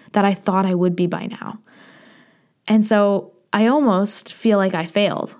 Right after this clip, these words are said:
And I don't, and I know that's not true. And those listening, you've watched the journey. You,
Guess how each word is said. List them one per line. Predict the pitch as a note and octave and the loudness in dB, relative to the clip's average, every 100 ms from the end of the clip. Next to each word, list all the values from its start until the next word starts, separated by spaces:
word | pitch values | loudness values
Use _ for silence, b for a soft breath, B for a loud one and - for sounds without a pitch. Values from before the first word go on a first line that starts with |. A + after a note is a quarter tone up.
| _ _ _ | _ _ _
And | A3 A3+ | 2 4
I | |
don't, | A3+ C4 | 4 2
and | C4 C4+ | 2 2
I | C#4 | 2
know | F4 | 2
that's | F#4 E4+ E4 | 2 0 0
not | A#3 | -2
true. | - F3 E3 B3+ | 0 -2 0 2
And | C#4 | 2
those | G#3+ G#3+ | 2 2
listening, | G3+ G3+ G#3+ G3+ G3+ G#3 - | 0 0 0 2 2 -2 0
you've | G#3 G#3+ F#3+ | 2 2 2
watched | F#3+ G3 - - | 2 2 0 -4
the | G3+ | -4
journey. | F#3+ F#3 F#3 G#3+ C4+ C#4+ B B B B B _ | -2 0 2 2 2 -2 B B B B B _
You, | G#3+ G#3+ G#3 | 2 4 4